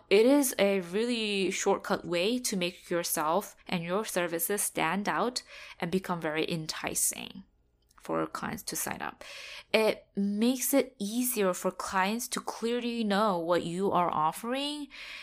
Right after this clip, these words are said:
and, um, makes it easier for them to just sign up right away when they know it's a right, it's right for them. When you offer just art therapy sessions, it's hard to know if it's right for them. Like, for,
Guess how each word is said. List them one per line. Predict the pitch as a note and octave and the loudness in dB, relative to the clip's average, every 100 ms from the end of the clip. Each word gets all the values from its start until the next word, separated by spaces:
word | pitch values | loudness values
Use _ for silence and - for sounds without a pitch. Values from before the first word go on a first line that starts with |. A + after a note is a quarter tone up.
| - - | -16 -2
and, | G3 F#3 F3+ F3 E3+ F3 - - _ - | 2 4 4 2 -4 -4 -4 -6 _ -2
um, | F3 D3+ D#3+ D#3 D#3 A3 _ _ _ - | 2 2 0 -4 -10 -10 _ _ _ -10
makes | A#3+ B3 | -4 -2
it | - | -2
easier | A#3 D#4+ D4 | 0 4 4
for | B3+ | 2
them | B3 A3 | 0 0
to | A3 - | -2 -4
just | G3+ - | 0 0
sign | - F3+ | 0 -2
up | G3 F#3+ | -2 -2
right | E3+ | -4
away | E3+ E3+ G3+ G3 - | -2 -2 -2 -4 -6
when | - F3 F3 | -2 0 0
they | F3 | -2
know | E3+ E3+ E3+ | -2 -2 -2
it's | E3+ | 0
a | E3+ | -2
right, | D#3+ D#3 - - - - - - | -2 -4 -6 -20 -20 -20 -10 -4
it's | F3+ F#3 | -2 0
right | E3 | 0
for | - | -2
them. | E3 F3 E3 D#3 - _ _ _ _ - | -2 0 -2 -8 -16 _ _ _ _ -4
When | F#3+ G3+ | 0 2
you | G3+ G3+ | 2 4
offer | F3+ F#3+ - A3 A3 | 4 4 2 0 0
just | G3+ F3 - | 0 -2 0
art | E3 E3 | -4 -4
therapy | D#3+ D#3+ | -6 -4
sessions, | D#3 A3 A#3 B3+ A#3 A#3 A#3 - - - | 0 0 0 -2 -2 -4 -10 -14 -10 -6
it's | B3 | 0
hard | C4+ D#4 | 0 2
to | D#4+ | 2
know | B3 B3+ | 4 4
if | G#3+ | 2
it's | G3 F#3 | 0 0
right | F3 F3 | -2 -2
for | - | -4
them. | E3 - - | -4 -4 -4
Like, | F3 E3 - | -4 -4 -6
for, | - F#3 | -4 -4